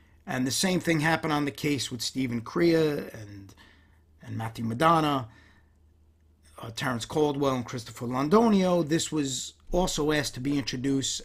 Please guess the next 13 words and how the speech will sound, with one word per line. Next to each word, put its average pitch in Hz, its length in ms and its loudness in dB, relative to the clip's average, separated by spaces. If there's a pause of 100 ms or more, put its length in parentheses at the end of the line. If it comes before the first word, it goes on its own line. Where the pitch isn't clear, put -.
and 131 140 -4
I'm 131 80 -2
gonna 131 140 -2
show 220 220 2
you 180 160 6
that. 127 300 0 (540)
And 127 160 -2
again, 131 280 2
it - 100 -2
was 123 180 -2
not 131 220 2
allowed. 123 500 2 (340)
Um, 117 400 -4